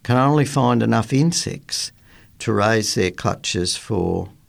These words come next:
um, a s-, uh, the hundred and twenty-five to a hundred fifty days. Now, they, what they do is, what he found that they did was that the swiftlets, uh,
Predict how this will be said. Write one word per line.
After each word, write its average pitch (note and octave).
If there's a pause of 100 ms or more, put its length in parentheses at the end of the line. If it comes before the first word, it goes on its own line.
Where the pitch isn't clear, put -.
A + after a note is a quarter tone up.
(140)
um, F#2
a -
s-, -
uh, G#2
the F#2+
hundred F2+
and F#2
twenty-five F2
to -
a F2
hundred F2+
fifty -
days. G2+
Now, G2+ (960)
they, A2
what D#3
they A2+
do C#3
is, -
what C#3
he F3
found A2
that -
they F#2
did G2+
was -
that -
the -
swiftlets, -
uh, F#2